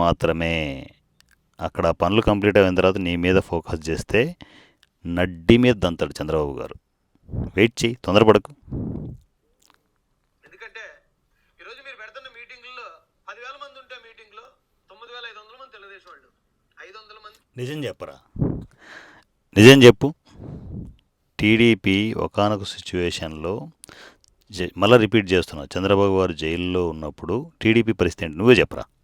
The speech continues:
Speaker 1: ఇవన్నీ పక్కన పెట్టు, కాసేపు పక్కన పెట్టు, రాజకీయాలు పక్కన పెట్టు. టీడీపీ పరిస్థితి ఏంటో నువ్వే చెప్పు. పవన్ కళ్యాణ్ గారికి మీటింగ్ పెడితే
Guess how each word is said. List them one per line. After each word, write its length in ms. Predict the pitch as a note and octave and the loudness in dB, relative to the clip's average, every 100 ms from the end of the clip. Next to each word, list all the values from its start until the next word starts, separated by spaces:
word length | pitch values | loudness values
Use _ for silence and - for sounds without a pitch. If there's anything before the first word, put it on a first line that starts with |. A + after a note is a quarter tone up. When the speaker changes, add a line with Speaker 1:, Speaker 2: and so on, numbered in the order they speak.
| _ _ _ _ - - - - _ _ - | _ _ _ _ -20 -20 -20 -20 _ _ -2
Speaker 1:
ఇవన్నీ 280 | G#2 A#2+ C3+ | 4 4 4
పక్కన 180 | B2+ A2+ F2 | 0 -2 -2
పెట్టు, 120 | - F#2 | -6 -6
కాసేపు 260 | F2+ - | -2 0
పక్కన 280 | F2+ F2+ D#2 | -2 -6 -8
పెట్టు, 240 | C#2+ - - - F#2+ | -12 -16 -20 0 2
రాజకీయాలు 340 | A2 A#2 G#2 D#2+ | 4 4 2 2
పక్కన 200 | E2 C#2 | -4 -12
పెట్టు. 200 | C2 - _ _ - - | -16 -18 _ _ -20 -2
టీడీపీ 280 | A2+ A#2 A#2 G2+ | 0 2 2 2
పరిస్థితి 240 | F#2 G2 | 2 -2
ఏంటో 160 | F#2 A2 | -4 -4
నువ్వే 140 | D#2+ C#2 B1+ | -6 -8 -12
చెప్పు. 200 | - - _ _ _ _ _ _ _ _ _ _ _ _ _ _ _ _ _ _ _ _ _ _ _ _ - | -18 -20 _ _ _ _ _ _ _ _ _ _ _ _ _ _ _ _ _ _ _ _ _ _ _ _ -2
పవన్ 300 | F#2 G#2+ A#2 A2+ | 4 4 4 2
కళ్యాణ్ 420 | G#2+ G#2 G#2 G2+ F#2+ | 4 4 2 2 2
గారికి 600 | F#2+ F#2+ - D#3+ A3 G3+ _ _ _ _ _ _ _ _ - | 2 0 0 0 -2 -8 _ _ _ _ _ _ _ _ -12
మీటింగ్ 420 | F#2 G2+ G2+ G#2+ G2 | -2 0 0 -2 0
పెడితే 480 | F#2 F#2 C#3+ G3 | -2 0 0 -2